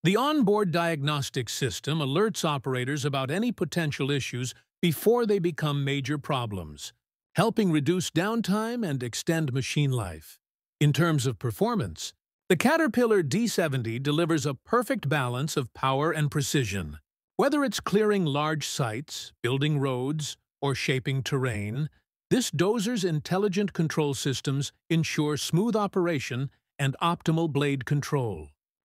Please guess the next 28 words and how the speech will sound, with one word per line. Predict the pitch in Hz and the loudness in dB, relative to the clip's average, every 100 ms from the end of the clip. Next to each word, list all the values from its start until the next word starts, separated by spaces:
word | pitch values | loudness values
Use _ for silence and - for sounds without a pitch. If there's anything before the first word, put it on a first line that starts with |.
| - | 4
The | |
new | 240 330 | 4 2
traction | - 190 175 - 151 | 2 0 2 0 0
control | 139 143 - 143 127 | 2 0 0 0 0
feature | - 123 - 131 | -2 -4 -2 -2
automatically | 160 202 196 156 160 147 143 135 | 2 2 2 0 -2 -2 0 0
reduces | 127 123 156 - 117 - | 0 0 0 0 -6 -6
track | - 123 104 | -2 -2 -2
slippage, | - 139 117 90 78 76 - _ _ - | -4 -2 -2 -2 -6 -8 -12 _ _ 0
improving | 170 147 320 254 208 | 0 4 2 4 2
efficiency | 156 254 220 139 110 123 139 170 | 2 0 0 -2 -4 -6 -4 -2
even | 170 170 | 0 0
on | 147 143 | 0 -2
slippery | - - 240 214 208 220 | -2 0 0 2 0 2
or | 170 175 - | 0 0 0
uneven | 190 190 170 160 170 | 0 2 2 0 0
ground. | 151 147 135 107 82 73 _ _ _ _ _ _ _ | 0 0 0 -4 -8 -14 _ _ _ _ _ _ _
When | 123 | 0
it | 123 117 | 0 0
comes | 202 233 - | 2 2 0
to | 143 | 0
value, | 127 226 254 123 95 78 _ _ _ _ | 0 0 0 -4 -6 -12 _ _ _ _
the | - | 0
twenty | 233 240 | 2 2
twenty-five | 220 208 175 170 151 139 | 2 2 0 0 -4 -2
Caterpillar | 160 151 127 151 143 | -2 -2 -2 -2 -2
D | 127 143 | -2 -4
seventy | - 147 139 139 | -2 -2 -2 -4